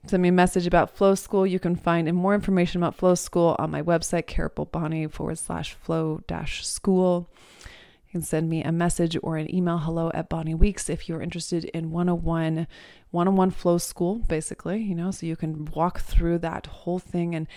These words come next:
how do we refine teaching process. Some people are not as much interested about in a group setting, but would love to have one-on-one instruction. So what does that look like to be, um, to improve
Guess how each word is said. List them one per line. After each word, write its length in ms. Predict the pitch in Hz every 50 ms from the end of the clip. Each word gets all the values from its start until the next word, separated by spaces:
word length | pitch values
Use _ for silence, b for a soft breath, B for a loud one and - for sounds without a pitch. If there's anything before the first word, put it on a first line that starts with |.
| B B
how 220 | B - - 170
do 60 | 180 175
we 80 | 175
refine 420 | 165 170 165 - - 175 170 165 165
teaching 340 | - 180 - - 165 165
process. 460 | 165 - 165 165 160 - - 170 165 -
Some 180 | - 170 170
people 320 | 170 175 165 - 170 165 -
are 280 | - - 165 160 170 B B B B B B B B B B
not 320 | 185 185 185 185 185 - -
as 120 | 185 165
much 200 | 180 175 170 -
interested 420 | - 185 - 190 - - 214 196
about 420 | 202 185 175 170 156 156 147 - - - - _ _ _ _ _ _ _ _ _ - - - -
in 140 | - 220 196
a 80 | 185 170
group 260 | 160 - 185 190 -
setting, 340 | - - 190 185 196 208 214
but 140 | 202 196 -
would 160 | 196 185 190
love 200 | 190 180 180 185
to 100 | - 190
have 260 | 165 170 180 175 170
one-on-one 420 | 165 175 175 175 175 175 175 170
instruction. 600 | 170 170 165 - - 180 165 - - - 175 175
So 120 | - - 180
what 140 | 185 220 220
does 140 | 226 208
that 180 | - 202 - -
look 220 | 180 185 - -
like 160 | 190 180 175 -
to 100 | - 180
be, 240 | 185 185 170 180 B B B B B B B B B B
um, 300 | 175 170 170 170 160 165 B B B B B B
to 180 | - - 151 - - - - -
improve 920 | - - 226 220 190 - - - - 208 208 202 190 170 165 160 147 -